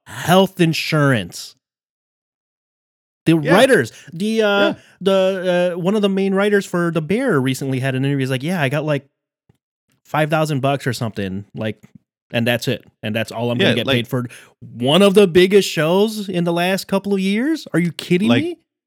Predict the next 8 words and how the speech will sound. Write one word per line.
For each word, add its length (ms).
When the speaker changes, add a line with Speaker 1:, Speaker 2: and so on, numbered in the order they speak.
Speaker 2:
it's, 180
it's 220
really, 440
it's 140
really 200
tough 420
because 640
there, 420